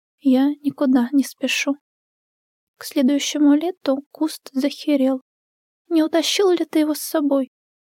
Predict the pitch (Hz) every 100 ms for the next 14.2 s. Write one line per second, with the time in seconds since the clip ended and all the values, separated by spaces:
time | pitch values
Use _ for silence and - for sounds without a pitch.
0 | _ _ _ - - 294 285 269 269 269
1 | 269 - _ _ _ _ _ _ _ 294
2 | 262 277 - 247 - 254 254 262 254 254
3 | 254 - 269 262 285 269 277 349 370 _
4 | - 240 240 262 - - 277 - _ _
5 | _ _ _ - - 269 302 294 262 254
6 | - - 294 302 - - 269 254 - 262
7 | 285 - _ _ _ - 277 254 285 311
8 | 285 262 240 254 - - 269 - _ _
9 | _ 262 269 254 247 285 302 285 262 285
10 | - - 277 - 262 269 285 285 285 277
11 | 269 247 - _ - - 285 262 254 254
12 | 262 254 254 254 _ _ - - - 277
13 | - 269 262 254 262 262 269 285 277 269
14 | 247 -